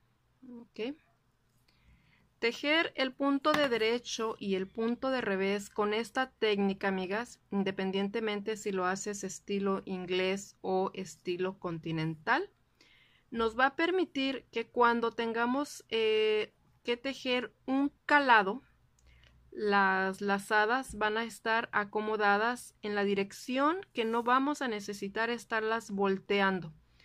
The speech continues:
porque cuando ya tejemos un calado es cuando nos damos cuenta que nuestros puntos no están derechos. O si no los volteamos, ignoramos, eh, que están en una mala posición,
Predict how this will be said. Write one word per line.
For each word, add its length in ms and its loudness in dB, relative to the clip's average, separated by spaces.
porque 380 4
cuando 280 2
ya 180 0
tejemos 640 -2
un 200 0
calado 680 4
es 200 -4
cuando 380 2
nos 240 -2
damos 380 0
cuenta 580 -4
que 120 -6
nuestros 560 -6
puntos 640 -4
no 200 0
están 600 2
derechos. 840 -6
O 320 4
si 220 -6
no 160 0
los 160 0
volteamos, 840 0
ignoramos, 1040 2
eh, 480 -2
que 100 -2
están 320 0
en 140 2
una 200 0
mala 360 0
posición, 760 -4